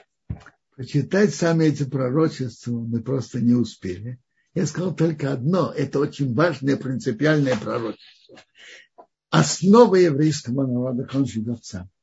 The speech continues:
не смешивается с другими народами, не считается. Сам по себе это величие и это сила еврейского народа.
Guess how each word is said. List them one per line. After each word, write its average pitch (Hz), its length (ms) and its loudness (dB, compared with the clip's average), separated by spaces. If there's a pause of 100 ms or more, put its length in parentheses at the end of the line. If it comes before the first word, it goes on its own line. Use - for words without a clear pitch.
(120)
не 135 120 -6
смешивается 120 840 -10
с 92 100 -18
другими 101 420 -6
народами, 98 560 -8
не 110 160 -12
считается. - 720 -20
Сам 285 360 -16
по 220 160 -12
себе 202 520 2 (340)
это 202 240 6
величие 156 760 2 (140)
и 165 60 -2
это 151 280 0
сила 143 400 -2
еврейского 117 680 -2
народа. - 320 -20